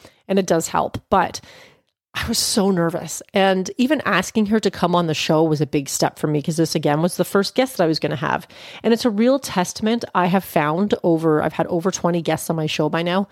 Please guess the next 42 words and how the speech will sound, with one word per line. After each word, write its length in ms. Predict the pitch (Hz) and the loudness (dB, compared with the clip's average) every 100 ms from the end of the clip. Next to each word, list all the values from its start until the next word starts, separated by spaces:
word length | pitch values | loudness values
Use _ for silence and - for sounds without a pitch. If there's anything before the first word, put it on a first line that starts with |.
| _ | _
It's 160 | 220 233 | -2 0
a 40 | |
real 180 | 254 285 | 0 0
testament 680 | - 220 220 254 269 233 | 0 -2 0 -2 -2 -4
to 100 | - | -2
the 120 | 214 185 | -2 0
generosity 800 | 202 214 220 175 156 - 214 220 | 0 2 2 2 0 0 0 0
of 100 | - | 0
people 260 | 196 190 | -2 0
in 60 | 180 | -2
the 80 | 160 | -2
cannabis 400 | 156 147 151 - | -4 -2 -4 -6
community. 460 | - - - - - _ _ _ _ | -10 -12 -10 -12 -14 _ _ _ _
Because 240 | 220 254 | -2 0
to 80 | - | 0
be 120 | 220 | 2
honest, 440 | 226 220 214 - - - - - | 2 2 0 -4 -12 -18 -20 -4
back 320 | 170 185 202 | 0 0 2
then, 320 | 208 190 190 | 0 2 0
even 260 | 190 294 220 | 0 0 2
now, 300 | 165 160 180 - - - - | 2 0 -2 -4 -16 -18 -4
this 220 | 311 302 | -2 0
is 100 | 185 | 0
a 60 | |
small 320 | 160 - 175 165 | -2 0 0 0
show. 380 | - 185 185 | 2 4 4
I'm 160 | 175 165 | 2 0
an 60 | 165 | -2
independent 680 | - 202 175 202 170 165 | -2 0 0 0 0 -2
podcaster. 880 | - 175 180 - 180 180 - 185 180 | -2 0 0 0 0 0 -2 -2 0
This 180 | 160 165 | -4 -2
is 80 | 160 | -4
a 60 | |
pretty 280 | - 196 190 | 0 2 2
niche 400 | 160 180 196 - - | 4 4 2 0 -6
subject. 720 | - - 175 170 180 180 - - - - | -6 0 0 2 0 0 -4 -16 -18 -4
I 40 | |
mean, 140 | 170 165 | -2 -2
cannabis 460 | - 202 196 175 | 0 2 2 0
is 60 | 165 | -2
a 60 | 151 | 2
very 360 | 165 160 151 | 2 2 0